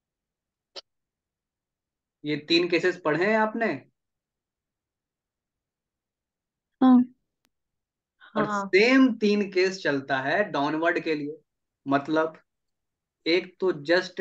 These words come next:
Speaker 1: touch कर दे, एक तो दो जगह पे इंटरसेक्ट कर दे, और एक कहीं इंटरसेक्ट ना करे।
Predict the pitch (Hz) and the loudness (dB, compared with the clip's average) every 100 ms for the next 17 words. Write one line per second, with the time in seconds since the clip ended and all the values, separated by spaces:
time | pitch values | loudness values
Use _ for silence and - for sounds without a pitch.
0 | 170 175 175 - 175 156 165 170 _ _ | -6 -2 -4 -4 -6 -4 -8 -12 _ _
1 | _ _ _ _ _ _ _ _ _ _ | _ _ _ _ _ _ _ _ _ _
2 | _ _ _ _ _ _ _ _ _ _ | _ _ _ _ _ _ _ _ _ _
3 | 156 175 190 - - 190 190 160 143 143 | 2 2 2 -2 0 4 4 0 -4 2
4 | 170 170 170 170 170 156 143 143 175 170 | 2 2 2 0 0 -2 -2 -2 -2 -2
5 | 170 - - 160 160 165 165 _ _ _ | -6 -10 -6 -4 -4 -6 -8 _ _ _
6 | _ _ _ _ _ _ _ _ - 151 | _ _ _ _ _ _ _ _ -2 0
7 | 151 160 202 226 - _ - 143 147 156 | 0 2 2 2 -4 _ -2 0 2 0
8 | 156 156 147 147 147 143 139 139 | -2 -4 -6 -6 -4 -6 -6 -12